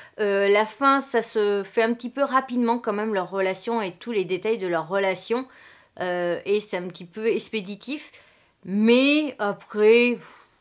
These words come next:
ça peut se comprendre. Et honnêtement, le fait que les personnages, euh, passent une étape assez cruciale dans un couple, comme ça, aussi rapidement, même s'ils sont jeunes,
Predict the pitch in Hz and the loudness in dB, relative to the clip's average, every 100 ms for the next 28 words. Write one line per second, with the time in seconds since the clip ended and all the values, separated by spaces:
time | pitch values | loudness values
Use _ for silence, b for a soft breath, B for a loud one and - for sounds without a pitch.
0 | _ _ - 175 170 202 185 226 208 220 | _ _ -10 -8 -8 -6 -6 -6 -4 -4
1 | 208 220 208 202 202 226 240 247 B B | 0 2 2 0 -6 -2 -2 -2 B B
2 | - 185 240 233 214 190 196 202 202 196 | -10 0 0 2 0 0 -2 -4 -4 -2
3 | 202 196 - - 175 165 160 156 156 - | -2 -2 -12 -10 -6 -6 -6 -8 -12 -4
4 | 208 214 208 202 196 208 196 - - 175 | -4 -2 -4 -4 -2 -2 -2 -6 -10 -8
5 | 175 180 175 - - 208 190 180 185 175 | -6 -8 -12 -12 -6 -4 -4 -4 -6 -8
6 | 208 214 - b b b b b _ 202 | -10 -10 -12 b b b b b _ -8
7 | 190 - 214 202 190 190 185 185 180 214 | -6 -2 0 0 -2 -6 -6 -8 -6 -6
8 | 214 208 185 - 180 - 175 160 190 233 | -4 -4 -6 -10 -14 -12 -12 -6 0 0